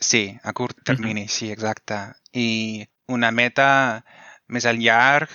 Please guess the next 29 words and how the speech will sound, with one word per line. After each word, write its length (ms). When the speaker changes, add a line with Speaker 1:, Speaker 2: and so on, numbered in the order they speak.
Speaker 1:
termini, 720
em, 400
seria... 840
Bé, 240
que 160
el 120
meu, 140
<laughs> 580
el, 80
el 100
meu 200
somni 640
d'aquest 300
moment 580
és 160
anar, 420
anar-me 480
a, 720
a 40
Barcelona, 540
a, 180
és, 120
és 180
mudar-me 720
a 120
Barcelona, 640
viure 380
a 240
Barcelona 580